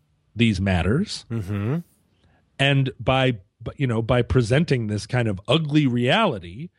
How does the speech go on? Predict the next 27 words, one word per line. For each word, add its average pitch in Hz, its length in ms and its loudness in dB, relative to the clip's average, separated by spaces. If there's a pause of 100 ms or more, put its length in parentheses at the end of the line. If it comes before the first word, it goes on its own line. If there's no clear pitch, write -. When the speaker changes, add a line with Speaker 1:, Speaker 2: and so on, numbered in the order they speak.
(220)
Speaker 1:
which 135 260 -6
makes 143 360 -6
these 139 520 -4 (380)
damaged 147 600 0
people 156 400 -4
feel 135 600 0
like 117 280 -2 (220)
they're 110 140 2
speaking 147 340 2
the 104 80 -2
truth." 165 520 -2 (520)
And 147 120 2
then 143 280 0
once 233 280 2
they're 185 200 6
in 190 120 4
the 135 80 0
juggalo 143 480 2
family, 170 800 0 (800)
we 170 160 4
domesticate 151 960 2
them 110 400 -4
with 143 260 2 (100)
our 139 280 4
family, 151 960 2
mutually 147 760 6
supportive 143 840 2